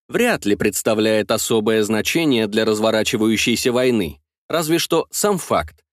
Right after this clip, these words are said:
Новгородский полк отправляется на Кавказ. «Так что уже завтра», — с глубоким вздохом огорчения сказал полковник. В какой-то момент я даже подумал,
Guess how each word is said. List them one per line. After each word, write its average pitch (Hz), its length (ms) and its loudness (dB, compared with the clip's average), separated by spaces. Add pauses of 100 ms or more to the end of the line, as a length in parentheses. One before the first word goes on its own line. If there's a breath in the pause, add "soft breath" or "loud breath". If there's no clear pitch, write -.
(120)
Новгородский 107 760 -2
полк 214 340 0 (200)
отправляется 120 760 0
на 117 100 2
Кавказ. 110 600 -2 (560)
«Так 104 260 0
что 180 400 2
уже 143 340 2
завтра», — 117 840 0 (460)
с 95 120 -4
глубоким 110 580 0
вздохом 104 460 0
огорчения 151 640 0
сказал 143 380 0
полковник. 104 800 -2 (440)
В - 40 -6
какой-то 117 480 0
момент 117 440 0
я 117 160 2
даже 113 260 0
подумал, 185 520 0